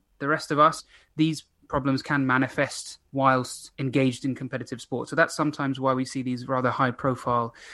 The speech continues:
occasions. And no medical test is hundred percent accurate. And unfortunately, there is a false negative rate.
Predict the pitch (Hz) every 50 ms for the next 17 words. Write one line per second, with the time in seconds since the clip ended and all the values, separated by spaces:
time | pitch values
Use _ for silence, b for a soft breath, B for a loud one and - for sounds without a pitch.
0 | B B B 120 117 - - 131 127 120 127 113 107 107 107 - B B B B
1 | B B B B _ - 131 131 127 131 131 127 127 127 - - _ _ _ _
2 | _ 160 156 170 180 180 175 165 151 151 151 151 147 - 147 139 - 156 147 -
3 | - 147 143 143 139 - - 135 147 151 156 143 - - 156 143 - 151 165 175
4 | - - 123 - - - - 147 139 135 135 - - 143 143 - - 170 156 -
5 | - 139 143 139 143 139 139 143 131 139 139 135 - - 151 143 139 - - 139
6 | 143 151 185 175 - 156 131 131 135 143 196 - - -